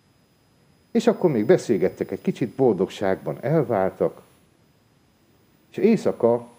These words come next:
megint gondolkodott Miklós püspök, hogy ott van még az a két aranyrög a ládikójába,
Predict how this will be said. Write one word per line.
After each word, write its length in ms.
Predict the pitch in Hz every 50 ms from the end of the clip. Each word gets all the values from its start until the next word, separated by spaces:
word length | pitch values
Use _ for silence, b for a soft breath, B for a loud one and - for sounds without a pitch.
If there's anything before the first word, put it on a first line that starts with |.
| _ _
megint 420 | - 135 127 104 107 101 90 - -
gondolkodott 840 | - 110 107 92 87 92 90 78 - - 92 80 85 85 - -
Miklós 420 | - 123 135 131 131 117 95 - -
püspök, 500 | - 98 87 - _ - 95 87 - - _ _ _ _ _ _ _ _ _ _ _ _ _ _ _ _ _
hogy 100 | - - -
ott 160 | - 208 202
van 140 | - 131 113
még 200 | 107 120 117 92
az 80 | 98 92
a 120 | 92 95
két 300 | - - 127 117 107 -
aranyrög 680 | - 104 101 90 85 80 76 71 71 76 71 67 - - _ _ _ _ _ _ -
a 100 | 90 92
ládikójába, 1080 | 98 101 95 90 85 90 90 - - 98 90 87 85 80 80 80 76 80 110 110 -